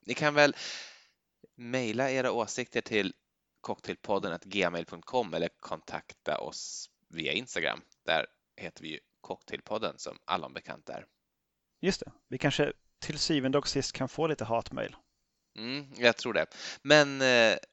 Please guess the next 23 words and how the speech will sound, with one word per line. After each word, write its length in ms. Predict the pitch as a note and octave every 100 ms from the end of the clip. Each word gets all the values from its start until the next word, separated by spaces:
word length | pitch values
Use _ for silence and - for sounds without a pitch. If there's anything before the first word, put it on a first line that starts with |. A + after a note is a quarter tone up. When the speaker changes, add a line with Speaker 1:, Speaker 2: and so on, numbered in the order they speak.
| _ _
Speaker 2:
<laughs> 360 | - F3 A#3+ -
Speaker 1:
vill 140 | G#2+
du 80 | G#2
säga 200 | - E3+
något 120 | D3
mer? 180 | D#3 E3+
Eller, 200 | B2 B2+ -
eller 160 | B2
ska 200 | A2+ B2
vi 120 | A2
liksom 320 | G#2 G#2 A2 F#2+
bara 140 | F#2+
trycka 360 | - A2 - -
på 100 | G2
play 300 | C3+ D#3+ F#2+
och 80 |
låta 200 | F2+ -
det 60 | F#2
här 100 | F2
rulla? 280 | F#2 A#2 B2+ - - _ _ _ _ _ _ _ -
Speaker 2:
Lå-, 320 | C3+ C3+ - -
låt, 460 | C#3+ D3 - -
eh, 300 | C3+ B2+ B2